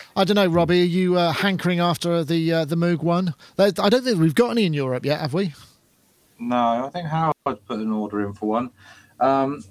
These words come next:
Speaker 2: uh, no, I don't know if I am, to be honest with you, 'cause, uh, you know, I've got a very, I've got a very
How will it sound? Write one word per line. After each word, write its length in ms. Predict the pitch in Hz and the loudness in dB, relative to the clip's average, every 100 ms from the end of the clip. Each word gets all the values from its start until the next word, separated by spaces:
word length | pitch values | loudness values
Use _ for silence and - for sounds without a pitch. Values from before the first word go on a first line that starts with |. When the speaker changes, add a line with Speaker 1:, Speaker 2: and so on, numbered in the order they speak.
| - - | -12 -4
Speaker 2:
uh, 580 | 160 170 170 170 170 - - 160 208 | 0 2 2 2 0 -4 -14 -16 -4
no, 420 | 208 220 220 220 | 2 4 4 4
I 80 | 220 | 2
don't 200 | 220 226 | 0 0
know 40 | 220 | 0
if 140 | - | 2
I 100 | 196 | 2
am, 280 | 175 156 139 | 2 0 -2
to 280 | - - - | -10 -12 -2
be 60 | |
honest 180 | 147 151 | -2 0
with 100 | 156 | -2
you, 80 | 156 | -2
'cause, 240 | 170 160 - - _ _ _ _ - | -2 -8 -8 -20 _ _ _ _ -20
uh, 100 | - - | -12 -4
you 100 | 170 | 0
know, 200 | 147 151 | 2 2
I've 100 | 156 | 0
got 120 | 147 | -2
a 60 | 135 | 0
very, 480 | 165 160 151 151 - - | 2 2 2 0 -6 -6
I've 140 | 151 | -6
got 140 | 147 123 | -4 -6
a 20 | |
very 540 | 120 156 143 139 127 | -2 0 2 0 -4